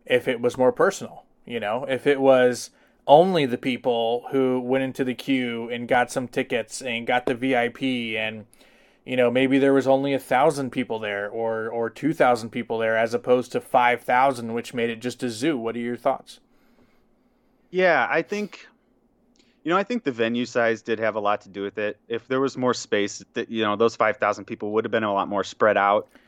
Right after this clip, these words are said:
Speaker 2: uh, and <laughs> not feel, like, crammed in there like sardines. But I
Speaker 1: But to
Speaker 2: think
Speaker 1: counter that real
Speaker 2: that
Speaker 1: quick, to counter that, they hardly had enough
Speaker 2: Yeah.
Speaker 1: decor to fill the section that they had. So now
Speaker 2: That
Speaker 1: if
Speaker 2: is
Speaker 1: you're
Speaker 2: true.
Speaker 1: doubling that size,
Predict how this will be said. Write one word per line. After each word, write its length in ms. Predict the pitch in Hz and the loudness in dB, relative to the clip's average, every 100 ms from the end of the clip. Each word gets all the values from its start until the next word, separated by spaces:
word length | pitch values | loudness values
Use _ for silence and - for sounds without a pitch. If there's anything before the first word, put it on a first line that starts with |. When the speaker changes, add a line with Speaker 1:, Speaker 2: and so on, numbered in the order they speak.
| _ 110 | _ 0
Speaker 2:
uh, 260 | 110 104 | 2 2
and 220 | 104 107 104 | 0 -6 -10
<laughs> 100 | 120 | -12
not 280 | 123 127 117 | -6 -4 -6
feel, 240 | - 123 117 | -4 -2 0
like, 220 | 110 - | -2 -4
crammed 260 | 131 123 | -4 -4
in 100 | 123 | -4
there 120 | 120 117 | -4 -2
like 180 | 117 | -2
sardines. 640 | - 113 110 110 117 131 - | -2 0 0 -2 -6 -6 0
But 160 | 123 | 2
I 80 | 117 | 2
Speaker 1:
But 200 | 147 196 | 6 6
to 40 | |
Speaker 2:
think 140 | 190 - | 6 4
Speaker 1:
counter 260 | 214 190 | 6 6
that 220 | 151 202 190 | 6 6 8
real 100 | 139 | 6
Speaker 2:
that 100 | - | 8
Speaker 1:
quick, 260 | 131 120 | 6 4
to 80 | - | 0
counter 340 | - 185 139 | 2 2 4
that, 380 | 131 196 160 - 139 | 2 4 4 2 -4
they 320 | 127 175 208 | 4 6 6
hardly 440 | 139 151 143 135 | 8 8 8 4
had 220 | 127 131 | 6 6
enough 280 | 123 131 123 | 6 4 4
Speaker 2:
Yeah. 60 | 113 | 2
Speaker 1:
decor 400 | 127 - 147 135 | -4 2 4 4
to 100 | 127 | 2
fill 300 | - 135 120 | 0 2 2
the 120 | 113 | -2
section 420 | - 127 - 123 | -2 -2 -2 -8
that 180 | 113 101 | -8 -8
they 140 | 101 101 | -8 -4
had. 420 | 113 101 98 107 _ _ _ _ _ _ _ | -2 -2 -6 -18 _ _ _ _ _ _ _
So 240 | 143 135 | 8 8
now 260 | 135 160 151 | 8 6 6
Speaker 2:
That 20 | |
Speaker 1:
if 60 | |
Speaker 2:
is 60 | 151 | 6
Speaker 1:
you're 120 | 147 | 2
Speaker 2:
true. 80 | 107 | 6
Speaker 1:
doubling 440 | 139 147 135 120 117 | 6 8 4 0 -2
that 200 | 110 - | -4 -2
size, 640 | 131 110 104 107 - | 2 2 2 -2 -8